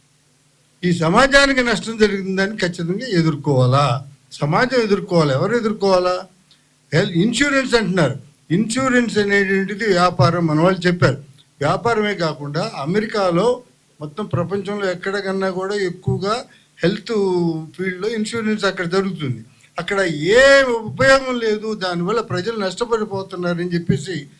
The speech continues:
ఆ, సిక్కో అనే ఒక డాక్యుమెంటరీ తీసుంటాడు. ఆయన మీరు చూసారో లేదో,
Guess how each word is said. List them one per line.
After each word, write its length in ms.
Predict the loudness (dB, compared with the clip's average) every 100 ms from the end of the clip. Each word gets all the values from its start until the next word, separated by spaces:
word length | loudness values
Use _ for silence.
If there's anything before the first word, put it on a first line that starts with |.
| _ _ _ -10
ఆ, 460 | -6 -6 -6 -6 -6
సిక్కో 600 | -6 -6 4 4 4 -4
అనే 180 | -6 -2
ఒక 200 | -2 -4
డాక్యుమెంటరీ 640 | -6 -4 -4 -4 -4 -4 -6
తీసుంటాడు. 540 | -6 -4 -6 -6 -16 -20 -20 _ _ _ -12
ఆయన 120 | -10
మీరు 320 | -8 -10 -6 -6
చూసారో 380 | -6 -8 -8
లేదో, 280 | -6 -6 -8